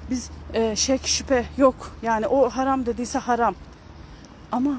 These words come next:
senin için ya o. Bak bir, bir, bir bak yani. Hani diyorlar ya on beş saat,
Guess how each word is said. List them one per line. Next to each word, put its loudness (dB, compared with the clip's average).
senin -2
için 2
ya 0
o. -4
Bak -16
bir, -6
bir, -8
bir -2
bak 0
yani. -4
Hani -2
diyorlar 0
ya -4
on -4
beş -4
saat, -4